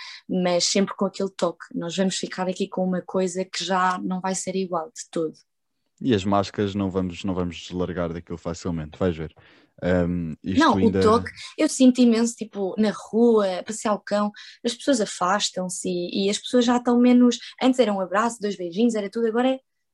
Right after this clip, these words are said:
Speaker 1: já não confiamos, já não confiamos. Então, um sítio com tantas pessoas, que era uma discoteca,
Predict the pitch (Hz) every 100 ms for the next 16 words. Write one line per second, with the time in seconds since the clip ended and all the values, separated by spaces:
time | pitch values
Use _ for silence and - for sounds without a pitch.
0 | _ 208 247 254 254 269 - 269 240 190
1 | - - _ 196 233 240 240 233 - 214
2 | 185 180 - - - 214 220 247 247 240
3 | 240 277 254 190 180 190 214 214 214 -
4 | - 208 - 175 170 175 - - 180 180
5 | 233